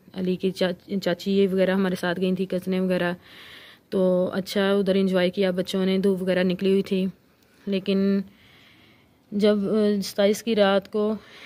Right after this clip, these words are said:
अच्छे भले सोए हैं, खाना वगैरह खाया है, और सुबह मैंने जब देखा है,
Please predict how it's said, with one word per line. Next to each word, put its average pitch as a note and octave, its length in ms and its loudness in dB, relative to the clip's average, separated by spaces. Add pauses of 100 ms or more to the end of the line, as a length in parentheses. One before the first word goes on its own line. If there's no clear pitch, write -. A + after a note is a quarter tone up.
(160)
अच्छे G#3 240 -6
भले G3+ 200 0
सोए G3 200 0
हैं, G3 140 2
खाना F#3 260 0
वगैरह F#3 200 2
खाया F#3+ 340 0
है, F#3 240 -6 (520)
और F3+ 200 -4 (600)
सुबह F#3+ 240 -6
मैंने F#3+ 280 0
जब F3+ 200 -2
देखा F3+ 260 -6
है, F#3+ 180 -4